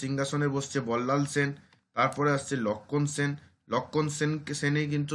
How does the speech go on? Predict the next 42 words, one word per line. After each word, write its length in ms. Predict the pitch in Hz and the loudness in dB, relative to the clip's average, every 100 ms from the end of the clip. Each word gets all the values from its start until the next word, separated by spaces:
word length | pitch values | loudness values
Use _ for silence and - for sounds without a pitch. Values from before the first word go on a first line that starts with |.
| 147 | -2
শেষ 160 | 139 143 131 | -2 -2 -4
উল্লেখযোগ্য 460 | 131 139 143 139 147 147 | -4 -2 -4 -2 -4 -6
সেন 160 | 127 135 | -8 -6
বংশের 280 | 131 135 147 | -6 -2 -2
রাজা 160 | 120 135 131 | 0 0 0
বলা 120 | 139 | 0
যেতে 140 | 143 139 | 0 -2
পারে। 140 | 135 143 147 _ _ - | -4 -6 -8 _ _ 0
তারপরে 320 | 120 - 139 143 | 2 4 0 2
কিন্তু 160 | 143 143 | -2 -2
সেন 160 | 131 127 131 | -4 -4 -4
বংশের 320 | 131 135 151 127 | -4 -4 -6 -4
পতন 220 | 120 143 120 | -4 -4 -6
আস্তে 140 | - | -8
আস্তে 140 | 123 147 | -6 -6
ধীরে 140 | 123 117 | -4 -4
ধীরে 160 | 127 135 | -2 -4
ঘটে 160 | 131 127 120 | -2 -2 0
যায়, 160 | 98 - _ _ _ | -2 -4 _ _ _
কিন্তু 140 | 127 135 | -8 -2
তারপরও 380 | 131 143 151 170 175 | 0 2 2 0 0
যে 60 | 170 | 0
সেন 140 | 156 151 | -2 -2
বংশের 340 | 156 156 151 165 147 | -4 -6 -6 -4 0
নাম 120 | 147 147 | 0 0
পাওয়া 220 | 135 143 151 | 0 2 2
যায় 160 | 139 135 - - _ - | 2 2 -2 -14 _ -2
তেমন 160 | 131 147 | 2 4
উল্লেখযোগ্য 460 | 143 147 143 151 147 151 139 | 4 4 2 -2 0 0 2
না 60 | 147 | 2
হলেও 180 | 160 185 175 | 4 2 2
জেনে 160 | 160 143 | 2 2
রাখা 160 | 139 143 127 | 2 0 0
ভালো, 140 | 127 120 | -2 -2
যেটা 160 | 120 131 | -2 -2
হচ্ছে 200 | 131 139 135 - - _ | -2 -2 -2 -4 -20 _
লক্ষণ 280 | 117 123 139 143 | -4 -2 -2 -2
সেনের 220 | 135 143 139 | -2 -2 -2
পুত্র 240 | 135 - 139 139 - _ 117 | -6 -2 -2 -2 -10 _ -6
বিশ্বরূপ 420 | 131 - 147 151 147 | -4 2 2 2 0
সেন 160 | 143 139 | -2 0
এবং 120 | 123 | 0